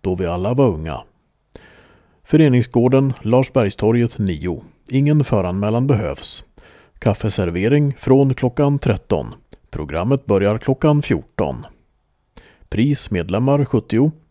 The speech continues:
övriga nittio kronor. För mer kontakt, Helena Karlsund, noll sju noll fem fem tre två ett två fem. Och författarbesök den tolfte mars. Katarina Wenstam.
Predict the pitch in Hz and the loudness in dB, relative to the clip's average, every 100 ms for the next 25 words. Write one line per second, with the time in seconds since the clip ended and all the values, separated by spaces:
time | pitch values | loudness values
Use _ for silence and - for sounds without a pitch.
0 | - 151 110 117 127 127 135 120 - 101 | 0 2 2 2 2 4 2 0 -2 -4
1 | - 98 69 67 64 - _ - - - | -2 -6 -6 -8 -10 -12 _ -20 -20 -20
2 | - - _ _ - 120 139 156 131 151 | -20 -20 _ _ 0 2 4 2 2 -2
3 | - - - _ _ 104 95 104 113 120 | -6 -20 -20 _ _ -2 0 2 0 0
4 | 120 90 - 110 156 160 _ _ - 104 | 0 0 0 2 2 -2 _ _ -2 2
5 | 120 120 107 92 101 160 139 - 127 123 | 4 2 0 0 2 2 2 2 2 2
6 | 113 110 104 104 143 160 _ - - 131 | 0 0 0 0 0 -2 _ -16 -2 2
7 | 131 117 123 - - - 147 147 - - | 2 2 0 -4 -18 -2 2 2 0 -6
8 | 64 58 - _ _ _ - - _ _ | -6 -10 -16 _ _ _ -20 -20 _ _
9 | - 123 139 - 147 143 127 - 92 85 | 0 2 2 2 2 2 -2 -2 -4 -2
10 | 87 - 104 - - - 127 123 120 95 | -2 0 0 -4 -12 0 2 4 2 2
11 | 78 - 104 65 - - - _ _ _ | -2 -2 0 0 -6 -12 -12 _ _ _
12 | _ - 101 90 90 95 123 131 85 90 | _ -8 -4 -4 -2 0 2 0 -2 -6
13 | - 87 64 | -4 -4 -4